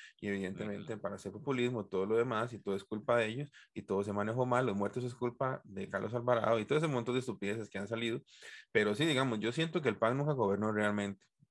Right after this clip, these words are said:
Speaker 1: No, no es, no es un partido tan grande como para gobernar, y ese cuento de Carlos Alvarado al gobierno de unidad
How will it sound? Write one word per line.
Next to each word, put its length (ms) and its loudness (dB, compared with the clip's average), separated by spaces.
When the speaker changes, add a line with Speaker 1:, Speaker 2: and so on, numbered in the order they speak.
Speaker 1:
No, 220 -6
no 200 0
es, 40 -2
no 140 2
es 80 2
un 100 0
partido 480 2
tan 320 2
grande 360 -2
como 220 -6
para 140 0
gobernar, 500 0
y 100 -2
ese 220 -2
cuento 420 2
de 100 4
Carlos 260 2
Alvarado 420 6
al 100 2
gobierno 500 0
de 60 0
unidad 420 0